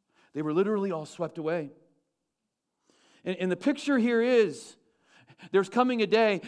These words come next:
and, and I believe in, in, the, in the timeline of this, this is at the end of the tribulation period. There's gonna be those who are righteous. They're gonna be left here, and there's gonna be some that are just swept away into judgment. They're dead.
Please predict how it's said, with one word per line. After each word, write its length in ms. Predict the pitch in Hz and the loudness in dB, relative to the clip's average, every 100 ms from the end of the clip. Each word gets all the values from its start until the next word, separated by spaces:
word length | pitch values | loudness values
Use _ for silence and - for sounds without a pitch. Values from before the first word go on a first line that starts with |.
| - | -6
and, 120 | 190 | -4
and 180 | 185 190 | -2 2
I 140 | 190 233 | 4 4
believe 460 | 208 202 240 214 | 4 2 0 2
in, 100 | 202 | 0
in, 220 | 190 185 | -2 -2
the, 120 | 180 165 | -2 -2
in 80 | 180 | -4
the 80 | 180 | -4
timeline 460 | 190 240 254 208 180 | 0 0 0 -2 -2
of 80 | |
this, 220 | 170 185 - - | -2 -2 -6 -6
this 160 | 190 220 | -2 -2
is 100 | 220 | 0
at 140 | 214 | 0
the 140 | 208 220 | 0 0
end 80 | 220 | 0
of 60 | |
the 60 | 180 | 0
tribulation 640 | 233 214 202 240 220 220 | -2 -2 0 0 0 -6
period. 360 | 185 196 185 175 - - | -2 0 0 -2 -2 2
There's 180 | 226 | 2
gonna 200 | - 247 | 2 -2
be 200 | 180 233 | 0 -2
those 240 | 214 208 220 | 0 0 0
who 140 | 226 | 0
are 100 | 196 | 2
righteous. 440 | 185 214 - 175 - | 4 2 0 -2 2
They're 120 | 226 | 2
gonna 180 | 262 220 | 2 -2
be 120 | 202 | 2
left 300 | 220 240 - | 4 2 0
here, 320 | 208 185 175 - - | 2 2 0 -4 -4
and 140 | 196 | 0
there's 140 | 208 226 | 2 2
gonna 120 | 233 | 0
be 120 | 220 | 0
some 220 | - 247 | 2 2
that 80 | 220 | 4
are 80 | 190 | 2
just 200 | 185 - | 0 2
swept 240 | 233 226 | 4 4
away 220 | 208 214 202 | 4 2 2
into 160 | 165 | 0
judgment. 420 | 208 214 175 156 | 2 2 0 -6
They're 80 | 165 | -4
dead. 360 | 147 185 175 | 0 0 0